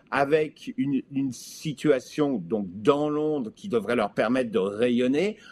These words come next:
avec la concurrence de trois clubs gigantesques à côté, qui est un peu un problème, mais peut-être qu'à Londres,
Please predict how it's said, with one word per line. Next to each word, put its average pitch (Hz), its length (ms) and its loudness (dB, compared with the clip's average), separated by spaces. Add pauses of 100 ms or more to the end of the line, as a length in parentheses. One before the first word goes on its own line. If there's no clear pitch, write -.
(140)
avec 202 260 4
la 175 80 -2
concurrence 165 460 -2
de 131 80 -2
trois 147 340 -4
clubs 131 300 0 (140)
gigantesques 120 1000 -4 (240)
à 120 100 2
côté, 135 480 0 (320)
qui 104 240 -2
est - 20 0
un 107 100 2
peu 123 200 0
un 113 80 -2
problème, 143 380 0
mais 131 100 -2
peut-être 196 340 -2
qu'à 185 160 0
Londres, 214 320 0